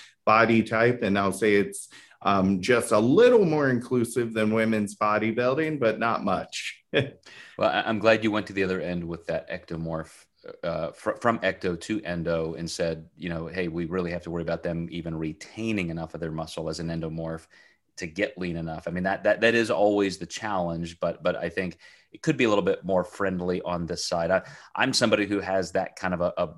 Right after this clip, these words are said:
Speaker 2: a body type where, where I, I store body fat very evenly across my body. So it's not like I have striated glutes and still have twenty pounds to lose.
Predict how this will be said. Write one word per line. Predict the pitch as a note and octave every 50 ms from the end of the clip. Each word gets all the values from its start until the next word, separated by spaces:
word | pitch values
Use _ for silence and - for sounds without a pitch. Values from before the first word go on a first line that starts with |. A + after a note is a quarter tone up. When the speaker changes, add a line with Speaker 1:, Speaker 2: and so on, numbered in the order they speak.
| - -
Speaker 2:
a | F2+
body | D#2+ D#2 F2 F2 F2 F2+
type | - - F2 E2+ E2 -
where, | F2 F2 F2
where | F2 F2 F2+ F2 - F2
I, | F2 F2+ F2+ F#2 F2+ F2+ F2+ -
I | F2+ F#2+
store | F#2 - - G2
body | E2+ F2 F2+ F2 F2
fat | F2+ F2+ F2 E2 D#2+
very | F#2 F#2+ F#2 F2+ F2+ - _ -
evenly | F#2+ F#2+ G2+ F2+ F#2+ F2+ F2 F2 E2+
across | E2+ - - - E2+ E2 - - -
my | E2+ E2
body. | D#2 D#2+ D#2+ D#2 D#2+ D#2+ D#2
So | D2+ - - E2 D#2+ E2 - - - - - -
it's | - - -
not | G2+ E2 E2+
like | F2+ F2+ F2 -
I | F2 F2
have | F2 E2 -
striated | - - F2 F2 F2 E2+ E2+ D#2+
glutes | D#2 - F2 F2+ F2 E2+ -
and | D#2+ D#2
still | - - E2
have | D#2+ D#2
twenty | - - - F2 E2+ E2
pounds | - - E2 E2 E2 D#2+ -
to | -
lose. | E2 F2+ G#2 G2 F2 E2 D#2+ -